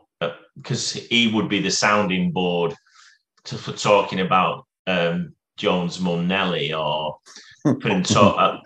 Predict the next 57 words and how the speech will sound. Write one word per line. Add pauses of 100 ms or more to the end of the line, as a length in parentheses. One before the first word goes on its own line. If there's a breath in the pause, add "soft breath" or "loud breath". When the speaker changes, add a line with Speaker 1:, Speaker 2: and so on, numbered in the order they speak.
Speaker 1:
and
for
them
talking
about, (680)
for
Tommy
to
be
talking
about (1080)
his, (840)
his (120)
dead
wife,
Edith,
who
he, (760 soft breath)
you
know,
he, (100)
a
little
plaque
up
in
the
gardens,
and
he
was,
Speaker 2:
Yeah.
Speaker 1:
when
he
realised
he,
he
was
still
paying
his
direct
debit
Speaker 2:
<laughs>
Yeah.
Speaker 1:
but
to
keep
the,
for
the
upkeep
of
it
after
she
died.